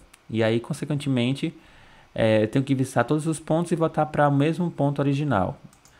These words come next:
E aí vai ter várias possibilidades aqui, né, nesse caso.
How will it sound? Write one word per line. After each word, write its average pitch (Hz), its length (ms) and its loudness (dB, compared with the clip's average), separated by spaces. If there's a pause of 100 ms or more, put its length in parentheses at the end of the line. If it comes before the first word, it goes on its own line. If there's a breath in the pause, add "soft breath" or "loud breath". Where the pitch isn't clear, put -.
(320 loud breath)
E 131 100 0
aí 160 100 6
vai 170 140 4
ter 170 120 0
várias 165 240 2
possibilidades 170 680 -2
aqui, 110 260 -6
né, 104 340 -2 (160)
nesse 98 220 -8
caso. 90 380 -6